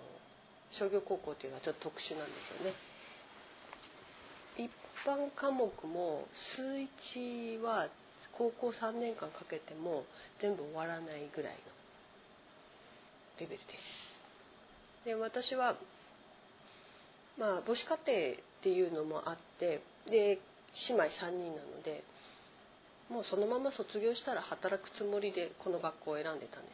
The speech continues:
すね。うん。まあ、そんなに勉強も好きじゃなかったっていうのもあります。もちろんあります。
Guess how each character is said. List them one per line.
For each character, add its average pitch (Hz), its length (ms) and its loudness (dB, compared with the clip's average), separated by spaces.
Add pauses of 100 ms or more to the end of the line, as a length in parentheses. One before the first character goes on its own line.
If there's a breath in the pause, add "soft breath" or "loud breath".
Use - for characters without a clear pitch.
す 196 60 0
ね。 214 120 -2 (1000)
う 165 40 -8
ん。 151 100 -8 (1400)
ま - 100 0
あ、 - 80 -8
そ 214 60 -4
ん 262 60 2
な 294 60 8
に 262 100 4
勉 240 160 8
強 277 120 2
も 269 100 2
好 - 20 -4 (120)
き 262 80 -6
じ - 60 0
ゃ 175 40 0
な 165 120 -4
か 165 100 -4
っ 151 100 -4
た - 80 -6
っ - 20 -8 (160)
て - 60 -12
い - 40 -12
う - 60 -12
の 151 60 -12
も 160 120 -14 (640 loud breath)
あ 170 60 0
り 165 100 -2
ま 156 60 -8
す。 - 540 -10
も - 60 -10
ち - 120 -8
ろ 220 100 -4
ん - 40 -6
あ - 40 -8
り 131 80 -8
ま - 100 -10
す。 - 320 -18